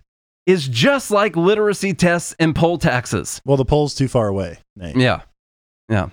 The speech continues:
Speaker 1: that's
Speaker 2: That's,
Speaker 1: wh-,
Speaker 2: that's
Speaker 1: that's
Speaker 2: the
Speaker 1: what it
Speaker 2: problem.
Speaker 1: is.
Speaker 2: <laughs>
Speaker 1: Everyone
Speaker 2: Even
Speaker 1: knows
Speaker 2: though
Speaker 1: it's
Speaker 2: they
Speaker 1: easier to
Speaker 2: added,
Speaker 1: go somewhere than to mail something. No
Speaker 2: even
Speaker 1: one
Speaker 2: though
Speaker 1: wants to
Speaker 2: they
Speaker 1: actually
Speaker 2: added
Speaker 1: mail anything.
Speaker 2: additional hours and additional polls.
Speaker 1: Yeah.
Speaker 2: <laughs>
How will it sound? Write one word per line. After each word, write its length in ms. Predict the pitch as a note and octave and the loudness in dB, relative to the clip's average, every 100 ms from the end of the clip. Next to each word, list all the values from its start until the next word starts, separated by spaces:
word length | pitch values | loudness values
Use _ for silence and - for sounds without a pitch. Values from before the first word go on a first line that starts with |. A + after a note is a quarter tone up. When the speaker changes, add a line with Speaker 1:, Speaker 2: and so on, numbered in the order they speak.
| _ | _
Speaker 1:
that's 160 | A2 A2 | -4 -2
Speaker 2:
That's, 20 | |
Speaker 1:
wh-, 40 | A#2+ | -4
Speaker 2:
that's 100 | - - | -8 -2
Speaker 1:
that's 200 | A2+ A2+ | 0 2
Speaker 2:
the 60 | |
Speaker 1:
what 120 | A#2+ A2+ | 0 0
it 40 | |
Speaker 2:
problem. 180 | G#2 F2 | 0 -4
Speaker 1:
is. 280 | - - - | -6 -12 -6
Speaker 2:
<laughs> 400 | F#3+ - - - | -4 -4 -6 -4
Speaker 1:
Everyone 260 | D4 D#4 G3+ | 0 2 4
Speaker 2:
Even 120 | - | 4
Speaker 1:
knows 80 | F#3 | 2
Speaker 2:
though 60 | F3 | 2
Speaker 1:
it's 60 | |
Speaker 2:
they 80 | - | 0
Speaker 1:
easier 100 | G3+ | 2
to 60 | E3+ | 2
Speaker 2:
added, 100 | F3 | 2
Speaker 1:
go 140 | E3 F3+ | 2 2
somewhere 300 | F3 D3 D3 | 2 2 2
than 100 | C#3+ | 2
to 60 | B2+ | 2
mail 280 | C3 D#3 C#3+ | 2 0 0
something. 420 | B2 G2+ A#2 C3+ | -2 0 0 2
No 80 | D#3+ | 2
Speaker 2:
even 80 | |
Speaker 1:
one 60 | C#3+ | 2
Speaker 2:
though 60 | E3+ | 2
Speaker 1:
wants 80 | D#3+ | 2
to 40 | |
Speaker 2:
they 40 | - | 0
Speaker 1:
actually 100 | D3+ | 2
Speaker 2:
added 100 | D3+ D#3 | 2 2
Speaker 1:
mail 100 | - | 2
anything. 120 | - D3 | 2 2
Speaker 2:
additional 280 | A2+ C#3+ C#3 | 2 0 2
hours 500 | B2+ C3+ C#3 C3 B2 | 0 2 0 0 -2
and 120 | A#2 | 0
additional 440 | A#2+ A#2 - B2+ G#2 | 0 0 -2 -2 0
polls. 420 | A2 E2+ D#2+ - _ _ _ _ - | -2 -2 -8 -14 _ _ _ _ -4
Speaker 1:
Yeah. 300 | B2+ A2+ | -2 0
Speaker 2:
<laughs> 40 | - | -2